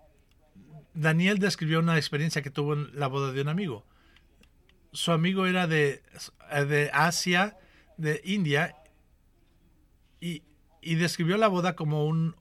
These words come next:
una clavado profundo a una boda hindú, y son sorprendentes. Danzas coloro-, de, llenas de color, comida, y una boda. Y al final le dijo a su amigo esto.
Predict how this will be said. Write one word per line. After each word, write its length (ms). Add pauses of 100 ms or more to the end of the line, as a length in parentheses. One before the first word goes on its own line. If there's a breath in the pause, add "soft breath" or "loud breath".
(200)
una 640
clavado 340
profundo 540
a 120
una 180
boda 360 (400 soft breath)
hindú, 320
y 200
son 340
sorprendentes. 720 (1120 soft breath)
Danzas 560 (420)
coloro-, 480
de, 200 (140)
llenas 260
de 80
color, 540 (260)
comida, 720 (380 soft breath)
y 180
una 160
boda. 340
Y 120
al 80
final 400
le 100
dijo 180
a 60
su 100
amigo 300
esto. 360